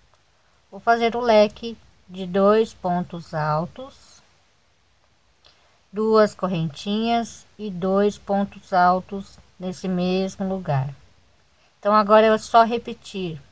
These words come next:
Uma, duas, três correntinhas, pulo um, dois, três, quatro. Aqui no quinto,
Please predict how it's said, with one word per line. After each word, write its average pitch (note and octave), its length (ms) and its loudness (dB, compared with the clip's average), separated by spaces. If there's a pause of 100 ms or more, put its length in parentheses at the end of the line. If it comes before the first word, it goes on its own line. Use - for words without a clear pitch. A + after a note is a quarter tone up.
(800)
Uma, A#3 560 4
duas, E3+ 760 0
três F#3 360 -4
correntinhas, A3+ 880 -8 (140)
pulo F3 280 -8 (160)
um, A3 380 -4
dois, F3+ 480 0
três, E3 400 -8
quatro. G#3 500 2
Aqui G3+ 200 -12
no F3 100 -4
quinto, A#3 580 -10